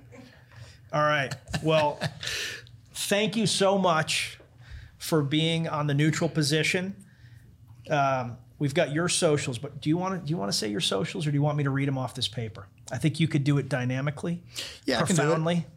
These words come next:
Speaker 2: Yeah, so on, again, not on Facebook, but, um,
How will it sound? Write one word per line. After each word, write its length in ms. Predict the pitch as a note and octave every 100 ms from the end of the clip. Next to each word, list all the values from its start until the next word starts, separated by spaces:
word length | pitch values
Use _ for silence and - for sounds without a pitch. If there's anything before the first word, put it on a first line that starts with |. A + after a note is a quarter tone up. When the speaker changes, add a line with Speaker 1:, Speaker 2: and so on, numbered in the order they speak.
| -
Speaker 2:
Yeah, 300 | E3 F#3 C3
so 240 | - D#3 C#3+ C#3 C#3 B2+
on, 440 | C#3 C3+ C3 B2+ - - - - -
again, 300 | C3+ C#3 E3
not 160 | D3+ C#3
on 100 | C#3
Facebook, 460 | D3+ C#3+ - F3+ -
but, 240 | A#2+ A#2
um, 560 | B2 B2 B2 A#2 A2+